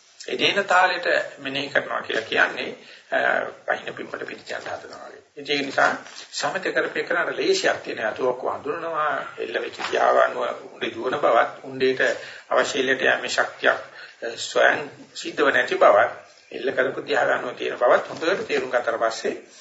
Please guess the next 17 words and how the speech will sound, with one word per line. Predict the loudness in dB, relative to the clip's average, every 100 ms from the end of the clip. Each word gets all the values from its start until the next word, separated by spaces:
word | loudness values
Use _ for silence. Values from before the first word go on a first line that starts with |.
| -18 -16 -4
අර | -2
සමථ | 0 -2 -2 0 2 0 -2 -14 -18 _
අසම්මෝෂ | -6 -2 -2 -2 -6 -2
භාවය | 0 2 0 -4 -6 -8 -14 -20 -20 -12
විපස්සනා | -4 -2 -2 0 0
සම්මෝෂ | 0 -4 -8 -6
භාවයට | -4 -4 -2
දා | 0 0
ගන්න | -4 -12
පුළුවන්. | -16 -18 -18 _ _ _ _ _ _ _ _ _ _ _ _ _ _ _ _ _ _ _ _ _ _ -10
ඊට | -2
පස්සේ | 2 2 2 2 2 2 0 -6 -20 _
විෂයාභිමුඛ | -6 2 6 6 6 -4 -2
භාව | 4 6 8
පච්චපට්ඨාන | 4 0 0 0 2 0 2 0
කියලා | 0 -2
කියනවා. | -2 -4 2 4